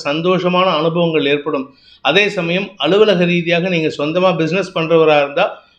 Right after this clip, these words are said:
உங்களுக்கு பண முதலீடுகள் செய்யக்கூடிய சூழ்நிலை ஏற்படும். அதாவது நீங்க பேங்க்ல லோன் அப்ளை பண்ணிருந்தீங்கன்னா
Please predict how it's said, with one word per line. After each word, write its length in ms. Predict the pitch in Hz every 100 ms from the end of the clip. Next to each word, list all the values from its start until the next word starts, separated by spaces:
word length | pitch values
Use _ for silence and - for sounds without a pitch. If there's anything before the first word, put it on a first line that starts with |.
| -
உங்களுக்கு 560 | 156 175 160 160 208
பண 300 | - 160 180
முதலீடுகள் 640 | 208 190 196 196 185 170 156
செய்யக்கூடிய 540 | 156 175 175 165 156
சூழ்நிலை 440 | - 165 170 156 143
ஏற்படும். 420 | 151 156 151 -
அதாவது 460 | 135 151 160 185 -
நீங்க 300 | 147 151 139
பேங்க்ல 540 | 123 147 185 180 170
லோன் 220 | 151 170
அப்ளை 260 | 175 160 160
பண்ணிருந்தீங்கன்னா 540 | 156 147 143 135 135